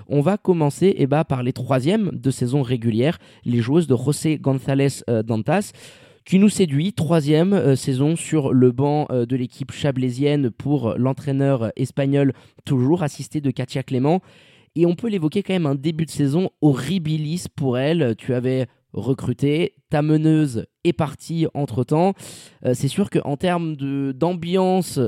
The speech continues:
et de mood pour débuter, <laughs> euh, ta première journée de S B L Women, on pouvait limite pas rêver pire pour, euh, les pensionnaires du, du Reposieux. Donc voilà, qu'est-ce que tu peux nous dire un petit peu sur cet effectif-là,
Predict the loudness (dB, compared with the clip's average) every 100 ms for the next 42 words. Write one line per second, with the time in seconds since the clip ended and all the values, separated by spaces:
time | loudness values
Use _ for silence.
0 | -2 -6 -2 -2 -2 -2 0 4 4 4
1 | 2 0 0 -4 -2 -2 -2 0 2 4
2 | 2 2 2 0 -2 -4 -6 -2 -2 0
3 | -2 0 2 2 0 0 0 0 2 2
4 | 2 0 -4 -20 -10 -4 -4 0 0 0
5 | 0 -2 -2 -2 0 2 2 0 -2 0
6 | 2 0 -2 -10 -4 0 2 4 4 4
7 | 4 2 0 0 2 2 2 0 -2 0
8 | 2 2 2 0 4 4 2 -4 -10 -4
9 | 0 0 0 -2 -2 -2 -2 0 0 2
10 | 2 0 -2 0 0 -2 -4 2 4 4
11 | _ -20 -10 -4 -4 -2 0 0 0 -6
12 | -8 -6 0 2 0